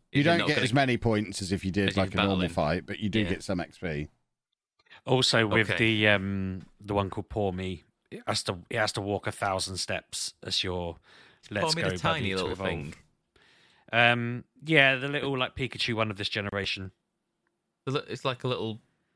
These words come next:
Speaker 2: furball type looking electric thing.
Speaker 3: Yeah, yeah. And
Speaker 2: Yeah.
Speaker 3: so I didn't know that I had to walk it, so I've, I've got, <laughs> I had a level sixty-one that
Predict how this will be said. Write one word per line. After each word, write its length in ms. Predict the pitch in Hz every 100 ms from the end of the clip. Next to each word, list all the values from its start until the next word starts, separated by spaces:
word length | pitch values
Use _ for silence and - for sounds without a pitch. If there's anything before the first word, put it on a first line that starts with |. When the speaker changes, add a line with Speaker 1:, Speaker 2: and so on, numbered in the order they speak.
| _ _
Speaker 2:
furball 680 | - 113 101 95 90 90 -
type 240 | 95 92 73
looking 280 | 90 104
electric 440 | 95 95 - - -
thing. 120 | 82
Speaker 3:
Yeah, 120 | 101 98 - _ _ _ -
yeah. 180 | 107 95 _ -
And 80 | 104
Speaker 2:
Yeah. 60 |
Speaker 3:
so 100 | 90
I 80 | 135
didn't 180 | 135 120
know 220 | 123 123
that 80 | 107
I 80 | 98
had 120 | 104
to 80 | 110
walk 360 | 98 98 95
it, 180 | 104 104
so 160 | - 110
I've, 200 | 110 98
I've 180 | 110 107
got, 180 | 98 -
<laughs> 140 | 117 120
I 20 |
had 120 | 101
a 20 |
level 200 | 101 95
sixty-one 760 | 90 - 101 - 98 92 92 92
that 180 | 98